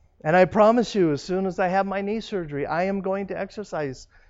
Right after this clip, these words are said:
and eat less. I need to eat less now, but I'm g-, not going to. <laughs> No, I'm teasing. No, but I honestly, I can't exercise right now. So, but anyway, that's a, that's a, just a good excuse.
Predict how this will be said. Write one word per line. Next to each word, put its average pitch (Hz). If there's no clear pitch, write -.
and 156
eat 170
less. 196
I 143
need 190
to 175
eat 175
less 165
now, 196
but 139
I'm 147
g-, 156
not 147
going 196
to. 120
<laughs> -
No, 143
I'm 147
teasing. -
No, 156
but 156
I 165
honestly, 170
I 143
can't 160
exercise 139
right 120
now. 107
So, 123
but 127
anyway, 127
that's 143
a, 120
that's 143
a, 127
just 143
a 117
good 127
excuse. 107